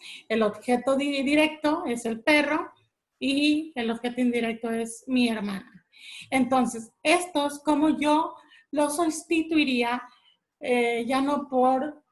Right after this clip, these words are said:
nombres objetos, sino por estos pronombres objetos que tenemos a la izquierda. A ver, el perro. ¿El perro por cuál de, de estos cinco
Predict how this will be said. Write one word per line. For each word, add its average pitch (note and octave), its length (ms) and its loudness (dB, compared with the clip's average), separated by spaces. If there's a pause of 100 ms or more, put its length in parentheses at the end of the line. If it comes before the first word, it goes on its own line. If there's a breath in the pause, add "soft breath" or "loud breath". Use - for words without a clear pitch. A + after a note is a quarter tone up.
(120)
nombres A#3+ 680 2
objetos, C4+ 640 -2
sino A#3+ 240 -2
por B3+ 260 -6
estos C4+ 340 -4
pronombres B3+ 540 2
objetos C4+ 480 -6
que B3+ 120 -4
tenemos A3+ 440 -4
a A3 80 0
la G#3 80 -2
izquierda. A3 500 2 (440 loud breath)
A B3 80 6
ver, A3 240 2 (280 loud breath)
el B3 240 4
perro. C4+ 480 6 (240)
¿El B3+ 240 2
perro D#4+ 380 6
por C4+ 240 0
cuál D#4 340 4
de, F4 360 -2 (1300 loud breath)
de C4+ 160 4
estos D#4+ 540 0
cinco D#4+ 720 -2